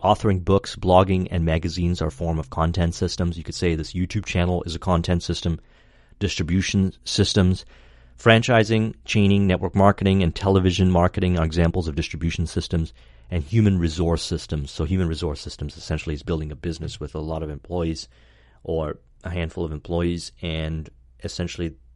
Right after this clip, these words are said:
the collaboration of everyone working together creates a business that generates value for the marketplace, in which the business makes money as a result of the value exchange. And if you sell that entire business, you're selling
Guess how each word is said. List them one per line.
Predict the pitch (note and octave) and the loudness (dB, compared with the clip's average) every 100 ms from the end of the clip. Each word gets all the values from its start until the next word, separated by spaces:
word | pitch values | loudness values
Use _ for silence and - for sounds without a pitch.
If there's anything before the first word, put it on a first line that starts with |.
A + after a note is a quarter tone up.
| _ | _
the | F#2 | -12
collaboration | F#2 - E2+ E2+ E2 F2+ E2 E2 - F2 D#2+ D#2 | -12 -6 -2 0 0 -2 -4 -6 -6 -8 -8 -8
of | E2+ D#2 - | -10 -12 -10
everyone | E2+ F2 E2+ D#2+ D#2 - | -10 -6 -6 -6 -10 -12
working | E2 E2 - E2+ | -10 -8 -8 -12
together | D2+ D#2 D#2+ D#2 D2+ - _ _ - - | -12 -10 -8 -6 -8 -10 _ _ -20 -12
creates | - F2 - | -6 -4 -4
a | E2 | -4
business | E2 E2 D#2+ | -4 -4 -6
that | - D2+ | -8 -8
generates | E2 D#2+ D#2 D#2+ | -6 -6 -8 -6
value | E2 D#2+ E2+ E2 | -2 0 -2 -6
for | - | -10
the | D#2+ | -8
marketplace, | E2 D#2+ F2 - E2 D#2+ - | -8 -8 -12 -8 -8 -8 -12
in | D2+ | -16
which | D2 | -16
the | D#2 | -12
business | D#2+ D#2+ - | -12 -10 -12
makes | D2+ - | -14 -8
money | E2+ E2+ E2 - _ - - | -6 -4 -6 -12 _ -18 -14
as | D#2+ | -12
a | |
result | D#2+ - E2 | -10 -6 -6
of | - | -8
the | D#2+ | -6
value | E2 D#2+ E2+ | -4 -2 -4
exchange. | D#2+ - F2 E2 D#2 - - _ - | -8 -10 -6 -6 -8 -16 -20 _ -12
And | F2 | -10
if | E2 | -8
you | F2 | -10
sell | - F#2+ E2+ | -6 -2 -2
that | E2+ D#2+ - | -4 -8 -10
entire | E2+ - E2+ E2+ | -12 -8 -6 -4
business, | D#2+ F2 F2 E2 - - - _ _ - | -4 -6 -4 -6 -8 -18 -20 _ _ -16
you're | F2 | -12
selling | - F#2 E2+ E2+ | -6 -4 -4 -8